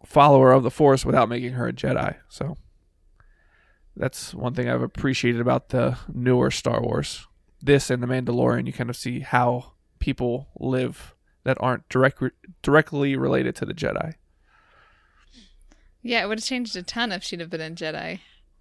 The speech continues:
Speaker 1: Yeah.
Speaker 2: I mean, Krennic wouldn't have stood a chance.
Speaker 1: No. <laughs> Troublesome as ever.
Speaker 2: Yeah.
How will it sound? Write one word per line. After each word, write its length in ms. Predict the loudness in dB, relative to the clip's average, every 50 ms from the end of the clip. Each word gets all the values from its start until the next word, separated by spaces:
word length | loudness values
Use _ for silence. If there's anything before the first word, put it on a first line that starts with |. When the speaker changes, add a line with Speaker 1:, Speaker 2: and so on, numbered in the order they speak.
| _ _ _ 2
Speaker 1:
Yeah. 200 | 4 6 6 6
Speaker 2:
I 40 | 4
mean, 80 | 2
Krennic 460 | -2 0 2 2 4 4 2 0 -2
wouldn't 220 | -6 -6 -6 -6 -8
have 120 | -10 -10
stood 240 | -12 -8 -6 -6 -4
a 60 | -4 -4
chance. 560 | -4 -4 -4 -4 -4 -6 -8 -10 -12 -16 -20 _ _ _ -18 -14 -8 -2
Speaker 1:
No. 340 | 2 2 4 4 2 0 -2 -8 -10 -4
<laughs> 80 | -4 -4 -2 -2 -6 -6 -6 -14 -12 -8 -8 -8 -4 -4 -6 -6 -6 _ -20 _ -20 _ _ _ -20 -20 -20 -20 -20 -20 -20 -20 -20 -20 -20 _ _ _ _ -20 -20 -20 -20 -20 _ _ _ _ -8
Troublesome 500 | -2 0 2 2 2 2 2 0 0 0
as 120 | 2 2 2
ever. 300 | 2 4 2 0 0 -2 -6 -14 -20 -20 -20 -16 -12
Speaker 2:
Yeah. 160 | -10 -10 -10